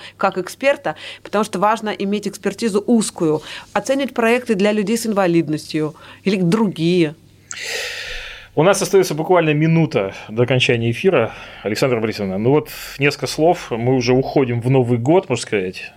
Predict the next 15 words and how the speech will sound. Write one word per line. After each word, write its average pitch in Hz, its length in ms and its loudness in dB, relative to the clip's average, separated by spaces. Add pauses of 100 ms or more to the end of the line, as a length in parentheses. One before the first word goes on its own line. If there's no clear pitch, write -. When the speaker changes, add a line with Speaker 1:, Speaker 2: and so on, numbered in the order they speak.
(100)
Speaker 2:
и 107 600 0
прощаемся 131 580 0
с 107 40 -6
две 110 120 -6
тысячи 113 220 -6
двадцатым. 120 500 2
Вот 104 120 -6
несколько 135 260 -2
слов 147 420 0
в 110 60 -10
напутствие, 117 680 2
так 151 120 -10
сказать, 104 220 -4
нашим 117 320 -4 (380)
радиослушателям. 98 840 -2